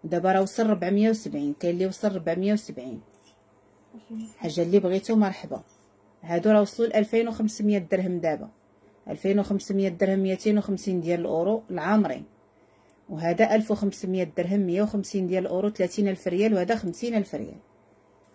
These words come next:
Speaker 1: هادو راه الثمن ديالهم ديال العامرين الصحاح.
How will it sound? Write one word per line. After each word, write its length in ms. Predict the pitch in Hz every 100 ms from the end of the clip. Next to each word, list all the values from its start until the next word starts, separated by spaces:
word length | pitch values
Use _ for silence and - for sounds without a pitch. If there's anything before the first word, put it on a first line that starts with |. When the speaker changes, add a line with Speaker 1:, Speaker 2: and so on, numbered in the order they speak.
| -
Speaker 1:
هادو 260 | - 156 190
راه 300 | 165 156 -
الثمن 540 | - 196 180 190 185
ديالهم 480 | 156 180 175 214 220
ديال 220 | 175 190 208
العامرين 460 | 180 208 196 160
الصحاح. 560 | 156 - - 156 -